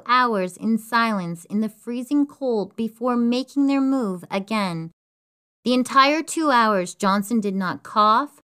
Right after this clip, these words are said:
move, or even breathe. As far as they could tell,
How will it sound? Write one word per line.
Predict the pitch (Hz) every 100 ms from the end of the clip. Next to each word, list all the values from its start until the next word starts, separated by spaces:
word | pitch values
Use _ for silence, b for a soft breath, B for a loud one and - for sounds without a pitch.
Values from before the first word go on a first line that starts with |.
| _ -
move, | 220 285 254 220 208 -
or | 214 -
even | 247 269 311 262
breathe. | 208 226 254 226 190 170 - 196
As | 202 -
far | 202 202
as | 226 -
they | 262
could | 262 247
tell, | - 233 202 175